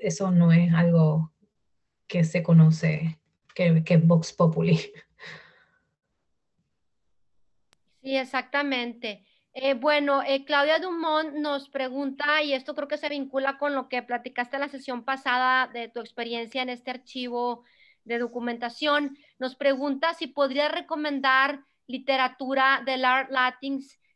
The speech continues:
Speaker 2: eh, ya que le parece muy interesante ella compartirlo, pues, con sus alumnos de, de arte de preparatoria.
Speaker 1: Sí, wow, qué buena pregunta. Em, bueno, en el, ahora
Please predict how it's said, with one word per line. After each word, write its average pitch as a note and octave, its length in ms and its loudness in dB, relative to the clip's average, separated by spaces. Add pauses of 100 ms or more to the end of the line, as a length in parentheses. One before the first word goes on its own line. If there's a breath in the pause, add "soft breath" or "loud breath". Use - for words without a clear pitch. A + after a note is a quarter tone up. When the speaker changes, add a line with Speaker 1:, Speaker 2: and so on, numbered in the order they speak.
Speaker 2:
eh, A#3+ 160 -10
ya B3+ 200 0
que C#4+ 120 0
le C4+ 120 -2
parece B3+ 500 -2
muy C4+ 260 -2
interesante D4 760 -4
ella C4 280 -2
compartirlo, B3+ 760 -6
pues, B3 220 -8
con A3+ 280 -8 (180)
sus B3 180 -10
alumnos B3+ 480 -2
de, G#3 400 -6 (460)
de A3+ 220 -6
arte A#3+ 600 -2
de A3 160 -8
preparatoria. A3+ 880 -2 (1080)
Speaker 1:
Sí, A3+ 760 0
wow, F#3+ 320 0
qué F#3+ 80 -4
buena F#3 220 -2
pregunta. E3 380 0 (320 loud breath)
Em, F#3+ 680 4 (880)
bueno, E3+ 320 10 (460 loud breath)
en G3+ 340 4
el, F#3+ 380 0
ahora A#3 500 2